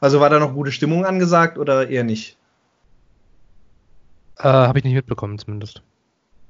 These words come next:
Speaker 2: Die gute
Speaker 1: Okay.
Speaker 2: Stimm-, die gute Stimmung war da wohl eher bei den Defenders an der Stelle. Ähm, also die Defenders hab ich ein bisschen feiern sehen in der Kabine, von den Battlehawks hab ich jetzt nichts mitbekommen, sorry.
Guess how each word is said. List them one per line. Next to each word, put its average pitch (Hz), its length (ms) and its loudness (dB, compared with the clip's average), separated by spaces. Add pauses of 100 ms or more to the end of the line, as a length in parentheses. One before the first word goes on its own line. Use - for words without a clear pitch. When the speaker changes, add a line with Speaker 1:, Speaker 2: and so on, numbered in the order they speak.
Speaker 2:
Die 113 60 2
gute 135 180 0
Speaker 1:
Okay. 95 80 -4
Speaker 2:
Stimm-, 131 180 0
die 135 100 -4
gute 143 180 2
Stimmung 156 360 2
war 139 340 4
da 135 280 2
wohl 139 180 2
eher 120 160 0
bei 120 80 0
den 117 120 -8
Defenders 101 440 -6
an 101 100 -10
der 101 100 -8
Stelle. 101 280 -10 (1300)
Ähm, 110 880 0 (560)
also 120 160 0
die 120 120 0
Defenders 143 440 4
hab 147 80 2
ich 139 100 0
ein 147 100 0
bisschen 139 200 -2
feiern 139 320 2
sehen 135 180 2
in 127 80 -2
der 127 80 0
Kabine, 127 400 -2
von 123 120 -4
den 117 180 -2
Battlehawks 113 400 2
hab 113 80 -6
ich - 60 -6
jetzt 110 160 -6
nichts 110 160 -10
mitbekommen, 117 420 -10
sorry. 113 260 -6